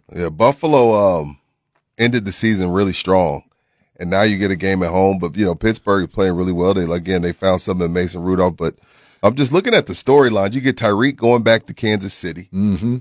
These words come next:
Speaker 1: Green Bay and Dallas, obviously, 'cause of the McCarthy ties. The Rams swapped quarterbacks with Detroit.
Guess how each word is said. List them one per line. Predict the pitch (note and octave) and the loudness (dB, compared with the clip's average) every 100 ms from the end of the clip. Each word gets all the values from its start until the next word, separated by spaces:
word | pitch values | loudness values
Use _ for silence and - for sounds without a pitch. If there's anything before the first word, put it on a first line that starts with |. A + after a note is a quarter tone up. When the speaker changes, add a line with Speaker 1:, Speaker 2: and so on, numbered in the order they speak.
| - _ _ _ _ F2 | -10 _ _ _ _ -6
Speaker 1:
Green | A2 B2+ A#2+ | 0 2 2
Bay | B2 | 2
and | A#2 | 2
Dallas, | G#2 G2+ G#2 | 0 0 0
obviously, | G#2 G2+ G2 G2+ | 2 2 0 -6
'cause | F2+ F#2 | -4 -4
of | F2+ | -4
the | |
McCarthy | E2+ - F#2 E2+ D#2+ | -6 -2 -2 -2 -6
ties. | D#2+ D#2 E2 | -4 -4 -2
The | E2+ | -4
Rams | F2 A2+ C#3 A#2 F#2 - | 0 2 4 2 -4 -8
swapped | - G2+ A#2+ - | -4 0 0 -2
quarterbacks | - A2 A#2 G2 F2+ F2 - | -4 2 2 2 -4 -8 -8
with | F2 | -12
Detroit. | D2 D2 G#2+ G#2+ D#2+ | -12 -6 0 2 0